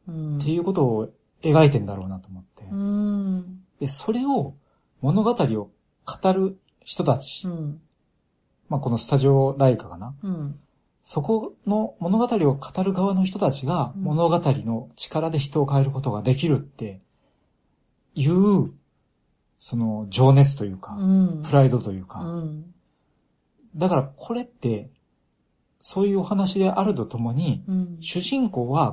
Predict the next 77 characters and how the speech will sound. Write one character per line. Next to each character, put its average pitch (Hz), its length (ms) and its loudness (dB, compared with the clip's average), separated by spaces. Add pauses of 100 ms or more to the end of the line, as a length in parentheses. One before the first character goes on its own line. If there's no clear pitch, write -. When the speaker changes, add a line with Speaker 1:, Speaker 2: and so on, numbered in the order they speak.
(100)
Speaker 2:
こ 117 80 -4
の 107 100 -2
ス - 120 -14
タ 170 120 2
ジ 170 120 0
オ 175 80 2
ラ 180 120 4
イ 135 60 4
カ 135 100 -4
そ - 180 -12
の 123 60 6
も 135 120 6
の 139 120 8
や 107 120 4
ろ 92 100 -12
う 87 60 -16
っ - 340 -20
て - 60 -20
い - 20 -18
う。 - 40 -12
Speaker 1:
あ 214 1000 0
ー。 - 20 -6
Speaker 2:
作 196 220 0
り 220 80 4
手 214 100 6
そ - 160 2
の 208 80 4
も 214 140 4
の 220 120 4
が、 208 400 2
Speaker 1:
う 190 40 -2
ん。 95 300 0
Speaker 2:
自 139 180 0
分 202 140 4
た 165 120 2
ち - 80 -6
は 110 80 -6
こ - 180 -2
う 214 60 6
い 233 60 4
う 220 40 -2
気 - 80 -2
持 214 120 2
ち 202 60 -4
で 202 100 2
物 180 180 2
語 180 60 2
を 127 260 0
作 - 160 -4
っ 143 40 0
て 135 120 -6
る 98 100 -6
ん 104 80 -8
だ 104 100 -12
っ - 60 -18
て - 180 -10
い 123 60 0
う 135 80 2
の 190 280 4
を 180 180 -2
Speaker 1:
う - 20 -4
ん。 185 60 -2
う 190 160 2
ん。 175 320 -6
Speaker 2:
言 139 160 4
お 151 60 4
う - 20 4
と 143 100 -2
し - 100 -2
て 180 100 2
る 147 80 4
ん 113 40 2
だ 95 80 -4
ろ 87 120 -12
う - 20 -12
な 95 160 -8
と - 180 -16